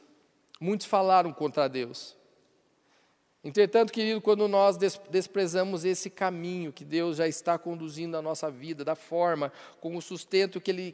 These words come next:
que Ele, que Ele está dando, e nós nos negamos a andar por esse caminho,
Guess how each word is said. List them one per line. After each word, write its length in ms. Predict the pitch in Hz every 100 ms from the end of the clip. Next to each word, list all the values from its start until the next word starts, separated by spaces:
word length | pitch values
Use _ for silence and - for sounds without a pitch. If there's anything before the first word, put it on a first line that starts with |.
| -
que 60 | 175
Ele, 140 | 180
que 200 | - -
Ele 80 | -
está 240 | - 185
dando, 320 | 175 165 160
e 120 | 151 160
nós 340 | 165 180 165
nos 180 | 175 170
negamos 640 | 190 175 165 196 202 156
a 100 | 156
andar 340 | 156 156 160 175
por 160 | 160
esse 180 | 156 -
caminho, 440 | 151 127 139 151